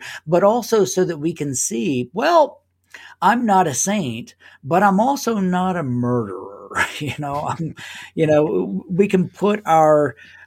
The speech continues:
our bad side kind of on, on a spectrum. I was curious, though. I mean, it was interesting that the non-disclosure agreement thing.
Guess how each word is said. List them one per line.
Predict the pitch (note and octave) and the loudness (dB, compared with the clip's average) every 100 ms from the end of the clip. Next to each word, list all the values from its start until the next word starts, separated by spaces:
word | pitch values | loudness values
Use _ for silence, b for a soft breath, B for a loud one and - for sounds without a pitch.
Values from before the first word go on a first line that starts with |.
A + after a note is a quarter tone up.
| B | B
our | D#3 D3+ | 2 2
bad | B2 C3+ C3 C3+ C3+ B2 | 2 -2 0 0 0 -4
side | - A#2+ A2+ A2+ A2+ A2+ A#2 _ | -4 -4 -4 -6 -6 -10 -14 _
kind | - C3 A#2+ | -6 -4 -2
of | A#2 | -4
on, | A#2 A2+ A#2 | -4 -6 -8
on | A#2+ A2+ | -8 -10
a | |
spectrum. | - - - - - - - - _ _ - B F3 | -12 -14 -14 -16 -16 -20 -20 -20 _ _ -18 B 0
I | E3+ | 2
was | A3 F3 - | 4 2 0
curious, | - D#3+ D#3+ C3 - | 2 4 4 2 0
though. | B2 A#2+ | -2 0
I | B2 | 0
mean, | C3+ C3 | 0 0
it | C3 | 0
was | B2 | 2
interesting | D#3 E3 F3+ C#3 D#3+ C#3 | 0 0 -4 -2 -2 0
that | C3 B2 B2 | 2 0 0
the | B2+ | -2
non-disclosure | B2+ C#3+ D#3 B2 - C3+ C3 B2 B2+ A2+ | 0 0 0 -2 -4 -4 -2 -2 -2 -2
agreement | G#2+ A#2 B2 A#2+ - | -4 -2 -2 -2 -4
thing. | A#2+ A2 | -8 -6